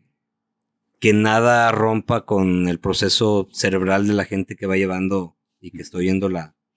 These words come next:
la canción. Por lo general, el segundo verso siempre dura menos que el primero porque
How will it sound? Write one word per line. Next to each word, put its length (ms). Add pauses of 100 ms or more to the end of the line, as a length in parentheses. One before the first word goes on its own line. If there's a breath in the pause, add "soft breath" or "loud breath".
(240)
la 140
canción. 680 (540)
Por 120
lo 60
general, 400
el 100
segundo 420
verso 540 (120)
siempre 400
dura 360
menos 480
que 100
el 60
primero 460
porque 460